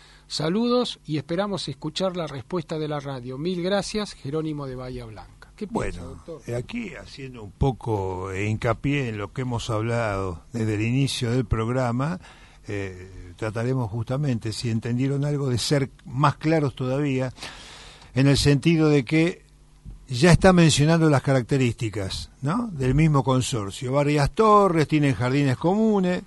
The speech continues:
Speaker 2: y un salón que está destinado, según el reglamento, instrumento fundamental de la estructura consorcial, menciona que hay, este, un gran salón que está destinado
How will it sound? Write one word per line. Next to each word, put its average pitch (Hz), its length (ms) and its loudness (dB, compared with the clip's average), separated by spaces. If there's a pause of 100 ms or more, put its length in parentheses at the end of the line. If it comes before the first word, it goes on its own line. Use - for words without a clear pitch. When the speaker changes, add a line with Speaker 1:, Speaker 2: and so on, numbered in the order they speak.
(800)
Speaker 2:
y 151 120 4
un 180 160 6
salón 185 480 4
que 160 120 0
está 160 240 0
destinado, 139 800 0
según 127 520 4
el 156 140 6
reglamento, 220 920 2 (920)
instrumento 139 720 2
fundamental 139 840 4 (340)
de 123 100 -2
la 117 100 0
estructura 123 600 0
consorcial, 151 880 2 (920)
menciona 180 840 4 (280)
que 151 180 4
hay, 160 280 6 (100)
este, 117 580 -4
un 151 220 4
gran 170 300 6
salón 190 480 4
que 160 120 0
está 156 220 2
destinado 160 800 2